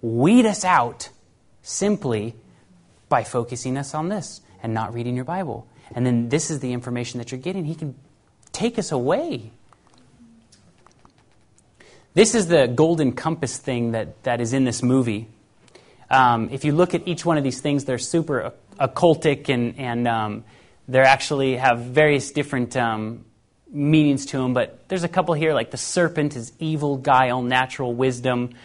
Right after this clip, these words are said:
The angel is messenger, disobedience. So, I mean, they're just all upside down, backwards things. Apple is sin, knowledge, vanity.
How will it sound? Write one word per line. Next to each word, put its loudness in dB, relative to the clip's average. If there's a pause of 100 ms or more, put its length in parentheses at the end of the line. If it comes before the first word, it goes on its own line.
(200)
The -4
angel 4
is -4
messenger, 2 (280)
disobedience. -6 (440)
So, -20
I -6
mean, -2
they're 0
just -4
all 2
upside -6
down, -8
backwards -2
things. -6 (400)
Apple 6
is -4
sin, -2
knowledge, -2
vanity. -6